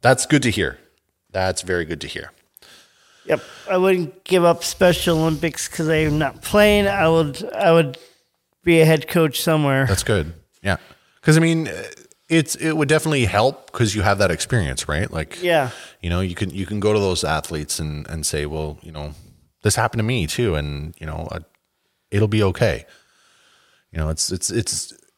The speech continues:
Speaker 1: it, it'd be different coming from you versus, say, coming from me. 'Cause,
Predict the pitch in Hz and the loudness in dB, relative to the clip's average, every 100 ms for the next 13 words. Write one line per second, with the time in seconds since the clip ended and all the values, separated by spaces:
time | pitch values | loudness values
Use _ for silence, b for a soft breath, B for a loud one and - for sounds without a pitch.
0 | _ 131 120 143 120 95 110 95 143 - | _ -4 -4 -4 -4 -2 -4 2 2 4
1 | 117 85 - - - _ - 123 107 - | 2 2 -2 -8 -14 _ 0 0 0 -2
2 | 98 107 123 104 90 95 90 87 80 - | -2 2 4 2 0 0 0 -2 -2 -2
3 | 104 92 98 85 - 82 90 78 - 87 | -2 -2 -4 -4 -4 -6 -4 -6 -4 -4
4 | 76 71 - - | -4 -4 -8 -12